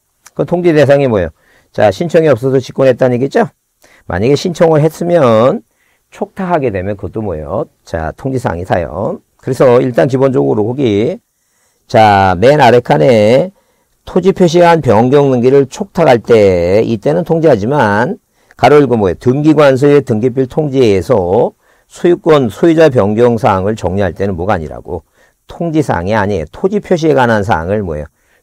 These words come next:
토지 표시에 관한 사항을 촉탁할 때 토지 표시 사항을 통지하지, 소유자 사항은 뭐예요? 촉탁도 안 하고 소유자 정리는 뭐예요? 자, 통지도 해주지 필요 없다는 점.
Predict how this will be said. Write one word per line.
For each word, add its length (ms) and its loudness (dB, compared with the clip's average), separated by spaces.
토지 300 -8
표시에 280 -4
관한 280 -4
사항을 360 -10
촉탁할 460 -8
때 440 -10
토지 200 -8
표시 200 -2
사항을 320 -4
통지하지, 800 -8
소유자 400 -2
사항은 360 -4
뭐예요? 260 -10
촉탁도 480 -10
안 120 -4
하고 180 -12
소유자 360 -4
정리는 420 -6
뭐예요? 380 -10
자, 240 -10
통지도 400 -10
해주지 300 -10
필요 300 -6
없다는 280 -8
점. 140 -20